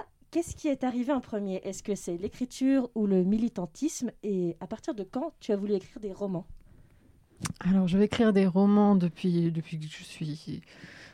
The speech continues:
Speaker 2: vraiment toute petite. Euh, j'écrivais mes premières histoires, j'avais six, sept ans. Enfin, vraiment, c'est, c'est quelque chose qui me suit depuis très longtemps.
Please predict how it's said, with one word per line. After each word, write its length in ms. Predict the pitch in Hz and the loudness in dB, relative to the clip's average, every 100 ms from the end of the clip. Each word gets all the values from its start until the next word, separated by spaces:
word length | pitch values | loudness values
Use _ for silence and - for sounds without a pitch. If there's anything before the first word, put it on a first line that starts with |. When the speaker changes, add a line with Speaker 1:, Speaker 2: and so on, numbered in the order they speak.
| - | -2
Speaker 2:
vraiment 220 | 165 170 | 2 2
toute 180 | 156 - | 0 -4
petite. 520 | 185 165 208 - 185 - | -4 -4 -6 -2 -2 -2
Euh, 580 | 160 156 156 160 160 160 | -2 -2 -2 -2 -4 -6
j'écrivais 520 | 156 160 - 165 165 | -6 -6 -2 2 4
mes 140 | 160 | 2
premières 360 | 156 170 170 160 | 2 4 4 4
histoires, 400 | 156 - 170 165 | 0 0 2 2
j'avais 420 | 156 147 151 147 | 0 -2 -4 -6
six, 180 | 165 180 | -6 -8
sept 320 | - 165 156 | -4 -2 2
ans. 100 | 165 | 2
Enfin, 240 | 160 - 160 | 2 0 0
vraiment, 380 | 160 160 156 156 156 | 2 2 2 0 -4
c'est, 240 | - - | -8 -14
c'est 160 | 170 165 | -8 -4
quelque 200 | 175 165 | -2 -2
chose 140 | 175 | -2
qui 100 | - | -2
me 60 | 170 | -2
suit 240 | - 185 | 0 2
depuis 460 | 170 160 - 160 160 | 2 0 -2 -4 -4
très 360 | - - 175 160 | -2 2 4 4
longtemps. 460 | 170 160 - 226 | 4 2 0 -2